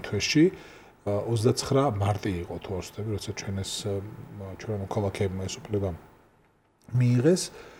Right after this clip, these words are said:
აგერ ნახევარ წელიწადი შესრულდება სამი-ოთხ კვირაში და, ა,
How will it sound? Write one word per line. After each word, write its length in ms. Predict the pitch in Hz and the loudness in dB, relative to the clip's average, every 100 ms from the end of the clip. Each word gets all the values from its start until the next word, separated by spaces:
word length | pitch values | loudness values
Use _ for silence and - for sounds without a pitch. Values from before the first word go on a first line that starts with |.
| - - | -14 0
აგერ 200 | 139 123 | 4 4
ნახევარ 340 | 110 104 113 104 | 4 0 0 -2
წელიწადი 380 | - 98 95 87 - | -2 -6 -6 -6 -4
შესრულდება 580 | 95 - 104 95 90 90 90 | -4 -4 -4 -2 -2 -2 -6
სამი-ოთხ 500 | - - 104 104 101 - | -6 -4 -2 0 -2 -4
კვირაში 340 | 104 104 - 147 | -2 -2 0 4
და, 80 | 175 190 - - - - - | 4 2 -10 -18 -20 -20 -4
ა, 100 | 107 | -2